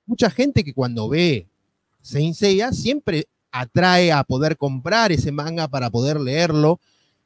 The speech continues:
Es así, y en el caso de que sea del autor original, más sabiendo cómo son los japoneses, más todavía aún. Entonces, no es extraño que, que, eh, el trato que tiene Kurumada con Akita Shoten, pero eso no cambia el hecho de que Akita Shoten no es Shueisha,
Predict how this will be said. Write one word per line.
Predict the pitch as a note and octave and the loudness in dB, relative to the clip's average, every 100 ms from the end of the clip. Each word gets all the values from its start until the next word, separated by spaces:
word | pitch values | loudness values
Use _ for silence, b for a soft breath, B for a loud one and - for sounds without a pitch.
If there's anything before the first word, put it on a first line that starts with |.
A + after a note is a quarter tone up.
| _ _ | _ _
Es | - - - | -16 -12 -2
así, | E3+ - A3+ D#3 | 0 4 4 2
y | B2 | -4
en | A#2+ | -10
el | A#2+ | -4
caso | D#3+ D#3+ | 0 2
de | E3 | 2
que | C3+ | 0
sea | A#2 D3+ | 0 2
del | C#3+ | 2
autor | C3 B2+ D#3 | 2 2 2
original, | C#3+ C#3+ D3+ G3+ G3 - | 2 2 2 0 -2 -8
más | A#2+ C3+ D3 | -4 -4 -2
sabiendo | C3 C#3+ | -2 -2
cómo | B2+ B2+ | 0 0
son | C#3+ | 2
los | C#3 | 2
japoneses, | A#2+ A#2+ D3+ E3 G3 - | 2 2 2 0 -4 -6
más | A2 D#3+ - | -4 -4 -4
todavía | B2+ A2+ A2+ A#2+ | -8 -8 -6 -6
aún. | A2 D#3+ G#2 - _ _ _ _ _ - | -4 -6 -8 -12 _ _ _ _ _ -8
Entonces, | B2 F#3+ F3 F#3+ - | 2 4 4 0 -2
no | A#2+ C#3+ | 0 4
es | G3 | 4
extraño | C#3 - - F3 E3+ D#3 E3+ G#3 - _ _ _ _ _ - | 2 -2 0 2 2 2 0 -2 -6 _ _ _ _ _ -8
que, | A#2 A2 - | -6 -6 -8
que, | A#2 | -6
eh, | A#2 A2+ - | -4 -6 -8
el | B2+ A#2+ | -8 0
trato | - E3 E3+ C#3+ | 4 6 6 6
que | C3 | 6
tiene | D#3+ D3 | 6 6
Kurumada | A#2 A2+ A#2 G#2+ | 4 2 0 -2
con | G#2+ | -4
Akita | G#2 G#2+ | -6 -6
Shoten, | G#2+ G#2 G2+ | -6 -6 0
pero | C3 | 6
eso | D#3 G3 | 8 8
no | F3+ | 8
cambia | F3 F3+ | 8 8
el | F3+ | 8
hecho | F3+ | 8
de | F#3+ | 6
que | C#3+ | 6
Akita | B2 C#3 C3+ | 2 2 4
Shoten | C#3 D3 C#3 | 4 4 4
no | A#2+ | 4
es | A#2+ | 2
Shueisha, | A#2 F#2 F2 | 0 -8 -10